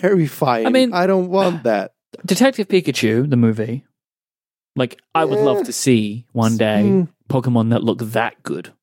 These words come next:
Speaker 2: right?
Speaker 1: Mm.
Speaker 2: You know,
Speaker 1: Mm.
Speaker 2: maybe, maybe you could do that if you were making this game for PlayStation. You know, like, maybe
Speaker 1: Mm.
Speaker 2: you could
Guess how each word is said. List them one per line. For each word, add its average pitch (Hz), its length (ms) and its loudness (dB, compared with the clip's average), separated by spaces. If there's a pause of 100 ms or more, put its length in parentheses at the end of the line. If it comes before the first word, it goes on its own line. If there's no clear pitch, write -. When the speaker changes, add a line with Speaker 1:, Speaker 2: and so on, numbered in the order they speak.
(260)
Speaker 2:
right? 101 220 -6
Speaker 1:
Mm. 139 360 0 (260)
Speaker 2:
You 127 80 2
know, 131 140 4
Speaker 1:
Mm. 131 60 -2
Speaker 2:
maybe, 151 400 2
maybe 147 280 0
you 127 160 -4
could 123 180 -4
do 135 160 2
that 113 200 0
if - 140 -14
you 120 80 2
were 110 60 2
making 110 340 -2
this 117 120 -10
game 101 180 -4
for 117 100 -8
PlayStation. - 600 -8 (600)
You 110 80 2
know, 107 220 -2 (320)
like, - 120 -10
maybe 113 300 0
Speaker 1:
Mm. 104 60 -10
Speaker 2:
you 113 140 -8
could - 340 0